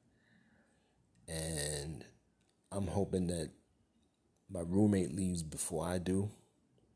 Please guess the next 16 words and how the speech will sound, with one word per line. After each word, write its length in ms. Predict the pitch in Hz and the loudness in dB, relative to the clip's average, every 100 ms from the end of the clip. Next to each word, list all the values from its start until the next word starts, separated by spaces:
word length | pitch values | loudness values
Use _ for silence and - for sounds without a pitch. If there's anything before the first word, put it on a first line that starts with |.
| _ - | _ -10
because 240 | - 82 | -4 -4
he's 160 | 80 - | -4 -6
been 240 | - 90 | -2 0
here 160 | 82 85 | 0 0
longer. 480 | 87 85 87 92 98 - - - - - _ - | 0 0 -2 -4 -6 -14 -20 -20 -20 -20 _ -8
I'm 120 | 87 | -4
hoping 320 | 82 87 90 | -2 -2 -2
that 100 | 85 | -2
my 160 | 85 78 | -2 -2
neighbor 380 | 90 92 90 87 | 2 4 4 2
gets 280 | 87 82 | 0 0
out. 340 | 87 85 98 - - | 0 0 0 -4 -10
I'm 80 | 90 | -4
hoping 340 | 95 90 85 | -4 0 0
that 140 | 85 | 0
we 180 | 78 85 | 0 -4